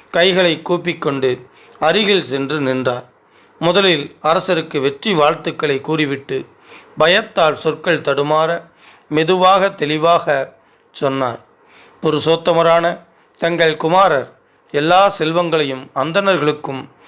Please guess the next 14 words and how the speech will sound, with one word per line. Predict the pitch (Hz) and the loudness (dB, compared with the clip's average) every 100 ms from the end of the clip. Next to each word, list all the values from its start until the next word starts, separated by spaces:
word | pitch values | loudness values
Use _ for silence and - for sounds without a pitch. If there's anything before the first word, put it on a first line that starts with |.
| - | -10
மற்ற | - 160 160 135 | -2 0 0 -2
பணியாளர்களுக்கும் | 147 175 196 185 143 147 147 135 | -2 2 4 4 2 -2 -4 -6
கொடுத்துவிட்டு | 123 135 143 165 151 147 175 165 - - - - | -4 -4 -4 -4 -4 -6 -10 -10 -16 -20 -20 -16
வாயிற்படியில் | - 147 185 208 202 185 156 147 139 | 0 2 4 2 -2 -4 -2 -2 -2
நின்று | 139 151 160 | -4 -2 0
கொண்டிருக்கிறார். | 147 135 127 117 135 135 - _ _ - - - | 0 -2 -4 -4 -6 -6 -10 _ _ -20 -20 -6
சொன்ன | - 185 220 | 0 2 2
சொல் | 220 165 139 | 2 0 0
தவறாதவனான | 147 143 160 165 165 156 147 139 127 120 - _ _ _ - | -2 2 4 4 2 0 0 -2 -4 -8 -14 _ _ _ -4
ஸ்ரீராமன் | 143 135 127 143 147 160 _ _ - _ | 0 2 2 0 -2 -8 _ _ -20 _
தங்களை | 170 175 175 165 | 0 2 2 2
பார்ப்பதற்கான | 160 165 208 220 185 180 160 143 135 | 2 2 2 0 -2 0 0 0 0
அனுமதியை | 127 160 170 143 131 123 127 | -2 -2 -2 -2 -2 -4 -6
அளிப்பீர்களாக. | 135 151 - 165 151 131 123 110 | -4 -4 -4 -4 0 0 0 -2